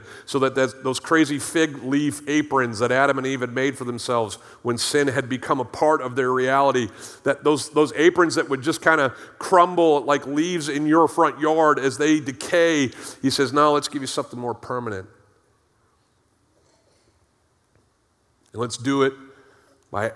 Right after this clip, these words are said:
ending something else." So that you can be covered in your shame. Everybody fast forward to the cross.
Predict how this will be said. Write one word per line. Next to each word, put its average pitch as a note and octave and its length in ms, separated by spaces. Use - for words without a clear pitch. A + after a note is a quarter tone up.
ending B2+ 680
something A#2 480
else." - 580
So - 120
that F#2+ 200
you A2 180
can G2 160
be G2 120
covered F#2+ 420
in F2+ 100
your F2+ 160
shame. E2 500
Everybody F2+ 380
fast G#2 380
forward G#2 240
to G#2+ 60
the G2+ 60
cross. A#2 600